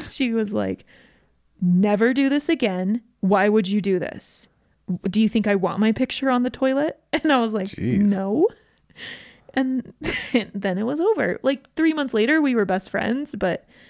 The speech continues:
Speaker 1: she solved her problem. You could just be a bad A. I'm not that girl, but you
Speaker 2: Well, also, it's like a community. It's the, literally the door to the house. So you don't have that much ownership over the door.
Speaker 1: Oh, I had one roommate. I was the bad roommate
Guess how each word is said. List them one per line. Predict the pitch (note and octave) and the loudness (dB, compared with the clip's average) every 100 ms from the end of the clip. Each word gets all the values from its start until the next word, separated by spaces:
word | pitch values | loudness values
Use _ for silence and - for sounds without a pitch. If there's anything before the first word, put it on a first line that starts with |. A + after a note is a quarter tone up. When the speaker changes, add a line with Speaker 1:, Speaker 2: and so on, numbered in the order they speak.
| - _ _ | -20 _ _
Speaker 1:
she | - - A#3 A#3+ | -6 -2 0 0
solved | - D4+ D4 | 0 -2 0
her | A#3 | -4
problem. | - F3 C4+ A3+ A3+ A3+ | -4 -6 -2 0 0 0
You | F#3+ | -2
could | - F#3 | -2 -2
just | F#3 - | -4 -4
be | F#3+ F3+ | -2 -2
a | |
bad | E3+ D3+ G#3 | -2 -4 -4
A. | G#3 F3 F#3+ A3+ - _ - _ _ _ | -4 -4 -4 -4 -8 _ -20 _ _ _
I'm | F#3 G#3 | -2 2
not | A3+ A3+ - - | 2 2 -2 -2
that | F#3+ E3+ | -2 -2
girl, | - D3+ A3 D4+ | -6 -2 0 0
but | A#3+ F3+ - _ - | 0 -2 -4 _ -6
you | E3+ D#3+ | 2 4
Speaker 2:
Well, | D#3+ D#3+ | 6 4
also, | - - D#3+ D#3+ D3 B2 | 2 2 2 4 4 4
it's | A2 A2 | 2 0
like | G2+ G2 | -2 -2
a | |
community. | F2+ - G2 G2 F#2 F2+ | -6 -2 0 0 0 -2
It's | - F2+ - | -2 -8 -4
the, | F#2 | -4
literally | F2 F2+ F2+ F2 E2 | -2 0 0 -2 -2
the | E2 | -4
door | D2+ C#2+ | -4 -2
to | D#2 | -2
the | C#2+ | -6
house. | - C#2+ D2 | -6 -8 -6
So | - - A2+ | -6 0 0
you | G2+ G#2 | 0 -2
don't | G#2+ G#2+ | -2 -2
have | G2 | -4
that | F2+ F2 | -2 -4
much | F2 - | -4 -4
ownership | E2+ E2 - - | -6 -6 -6 -6
over | E2 D#2 E2 | -6 -6 -8
the | D#2 | -8
door. | - - - - - | -8 -6 -8 -10 -4
Speaker 1:
Oh, | C4 D4 | 2 4
I | A3+ A3+ | 4 2
had | C4+ A#3 | 2 0
one | A3 A#3+ | 0 0
roommate. | C4 B3 A3 G#3+ | 0 2 2 0
I | G3+ G3+ C4+ | 0 0 2
was | C#4 | -2
the | F#3+ | -2
bad | F#3+ F#3 | -2 -2
roommate | F#3+ F#3 F3 | -2 -2 -4